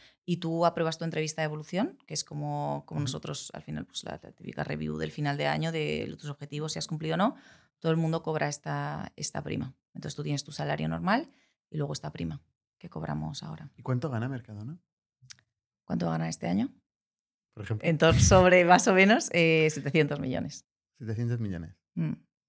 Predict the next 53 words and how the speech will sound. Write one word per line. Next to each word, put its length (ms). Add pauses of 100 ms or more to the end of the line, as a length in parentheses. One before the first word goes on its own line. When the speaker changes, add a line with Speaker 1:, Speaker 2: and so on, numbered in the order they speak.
(500)
Speaker 3:
Que 120
no 100
es 100
mucho 380
sobre 300
la 80
facturación. 600 (220)
Es 80
un 80
porcentaje 420
pequeño. 500
Speaker 1:
Pequeñito. 180 (540)
Mm. 160
Speaker 3:
¿Eso 100
es 60
porque 280
reinvierte 800 (480)
en, 340
Speaker 1:
No, 180
Speaker 3:
en 40
Speaker 1:
no, 60
Speaker 3:
el 60
Speaker 1:
luego 120
Speaker 3:
crecimiento 600
o? 60
Speaker 1:
Sí, 160
no, 200
esto 480
es 120
después 240
de 40
impuestos 340
lo 120
que 80
gana. 220
Luego 200
ya 240
esto 240
lo, 240
lo, 240
o 60
sea, 120
por 80
ejemplo, 160
ahí 60
está 140
Speaker 3:
Sí, 60
pero 120
quiero 40
Speaker 1:
descontada 200
Speaker 3:
decir 140
Speaker 1:
esta 80
prima, 420